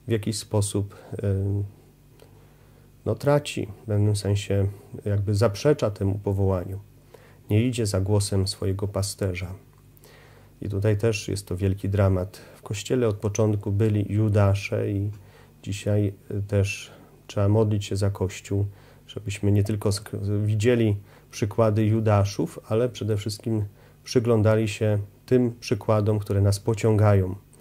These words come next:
Jest taka łacińska sentencja, verba docent exempla trahunt, że słowa uczą, przykłady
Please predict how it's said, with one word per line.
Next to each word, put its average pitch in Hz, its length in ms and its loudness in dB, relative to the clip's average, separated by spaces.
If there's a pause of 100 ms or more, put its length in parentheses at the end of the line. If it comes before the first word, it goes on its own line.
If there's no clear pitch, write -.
(560)
Jest 98 160 -4
taka 98 220 0
łacińska 98 760 0 (460)
sentencja, 107 800 2 (400)
verba 110 360 4
docent 113 540 2
exempla 104 520 2
trahunt, 107 640 0
że 98 200 0
słowa 101 360 0
uczą, 104 440 -2 (420)
przykłady 104 680 2